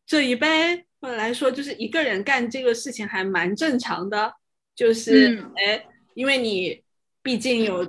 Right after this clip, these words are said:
Speaker 1: 每天要吃，有这么多需要，然后你也不跟家人住在一起，然后你就得自己去买，然后就觉得好像是一件已经成为了一个习惯，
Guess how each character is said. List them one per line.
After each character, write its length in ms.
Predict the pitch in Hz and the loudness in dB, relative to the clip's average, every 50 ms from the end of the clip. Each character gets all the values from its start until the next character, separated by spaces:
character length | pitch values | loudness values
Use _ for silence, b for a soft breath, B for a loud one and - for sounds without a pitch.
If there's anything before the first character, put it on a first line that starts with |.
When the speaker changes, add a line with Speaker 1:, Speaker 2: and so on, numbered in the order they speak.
| - - - | -8 -10 -6
Speaker 1:
每 160 | 202 202 190 | -4 -4 -2
天 640 | 185 - 247 233 233 233 240 240 240 240 240 - - | -2 -2 0 2 2 4 4 4 2 2 0 -4 -4
要 160 | - 254 233 226 | -4 -2 -2 0
吃， 600 | 233 - - - - 247 247 247 247 247 247 254 - - _ _ _ | 0 0 -2 -2 0 0 2 4 6 6 4 4 0 -12 _ _ _
有 140 | - 214 190 | -6 -4 -4
这 100 | 196 240 | -4 -4
么 100 | 254 240 | -4 -2
多 180 | 226 226 220 226 | 0 2 2 0
需 260 | 220 - - 254 254 | 0 -2 -6 -4 0
要， 300 | 262 254 240 214 190 - - | 2 2 2 2 -2 -4 -8
然 120 | 190 180 196 | -10 -10 -10
后 380 | 196 254 240 220 208 196 175 - _ _ _ _ _ - | -6 -4 -2 -2 -2 -2 -4 -8 _ _ _ _ _ -12
你 140 | - 208 226 | -8 -4 -2
也 100 | 233 208 | -2 -2
不 120 | - 233 | -2 0
跟 180 | 233 240 233 226 | 0 0 0 2
家 180 | 269 240 233 | 2 2 2
人 140 | 214 214 208 | 2 2 0
住 120 | 233 233 | 0 0
在 180 | 220 233 220 208 | 2 4 4 4
一 140 | 214 226 214 | 4 2 0
起， 200 | 220 - - 185 | -4 -4 -4 -2
然 140 | 156 175 196 | -2 -2 -4
后 100 | 208 214 | -4 -4
你 100 | 190 190 | -4 -2
就 100 | 196 214 | -2 -2
得 220 | 208 220 208 196 180 | -2 -2 -4 -4 -6
自 140 | 180 - 220 | -8 -8 -8
己 100 | 185 185 | -6 -6
去 140 | - - 240 | -6 -4 -4
买， 280 | 226 214 175 147 - - - | -2 0 0 -2 -4 -6 -6
然 120 | 165 175 | -6 -6
后 220 | 180 - 226 220 | -4 0 2 2
就 260 | 202 226 226 220 208 190 | 2 4 4 2 2 2
觉 180 | 170 190 185 190 | 0 -2 -4 -4
得 100 | 208 214 | -4 -4
好 120 | 233 190 | -4 -6
像 120 | 151 180 | -8 -8
是 180 | 185 - - 254 | -8 -8 -8 -8
一 140 | 220 196 190 | -8 -8 -8
件 420 | - - 247 226 214 196 180 165 - _ _ _ _ _ _ _ _ | -4 0 0 0 0 0 -4 -6 -10 _ _ _ _ _ _ _ _
已 100 | - 214 | -8 -4
经 140 | 208 269 302 | 2 4 4
成 160 | 320 349 311 | 6 6 6
为 100 | 262 269 269 | 6 6 6
了 100 | 262 254 | 4 4
一 40 | 247 | 4
个 100 | 320 311 | 4 2
习 340 | - - - 170 175 190 | 2 0 -4 -6 -6 -6
惯， 260 | - 311 339 302 - | -2 -2 -2 -2 -2